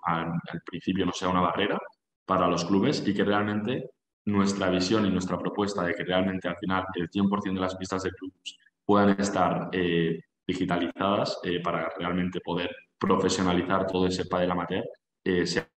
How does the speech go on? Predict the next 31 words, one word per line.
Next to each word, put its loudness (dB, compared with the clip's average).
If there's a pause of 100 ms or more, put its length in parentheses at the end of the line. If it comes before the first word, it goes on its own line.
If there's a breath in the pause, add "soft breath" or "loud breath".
una 2
realidad, -2
¿no? -2
Y 2
no 0
únicamente -2
en -2
una -2
o -8
dos -10
pistas -6
de, -4 (160)
de 0
cada -2
club". -8 (680 loud breath)
Luego, 6
por 6
otro 4
lado, 4 (640)
em, 4
creo 2
que, 0
bueno, -2
eh, -4
lo -4
que -6 (160)
comentábamos 0
de -4
la -4
estrategia -6
go-to-market 0